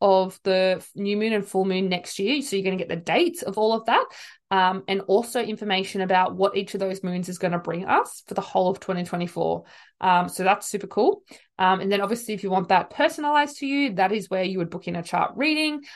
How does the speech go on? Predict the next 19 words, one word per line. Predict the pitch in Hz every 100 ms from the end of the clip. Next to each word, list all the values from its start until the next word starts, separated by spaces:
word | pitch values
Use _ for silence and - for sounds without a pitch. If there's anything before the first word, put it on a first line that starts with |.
| -
um, | - 190 185
or | 185 185
a |
twenty | 185 196 196
twenty-four | 185 190 185 180 180 175
reading | 180 190 185 175 -
for | 175
the | 180
year | 175
ahead, | 170 285 339 277
or | 202 196
just | 190 180 - -
a | 180 185 185
V | 185
I | 180
P, | 175 180 170 170 180 170 _ _ -
um, | 175 165 165
one-on-one | 165 170 156 -
reading | - -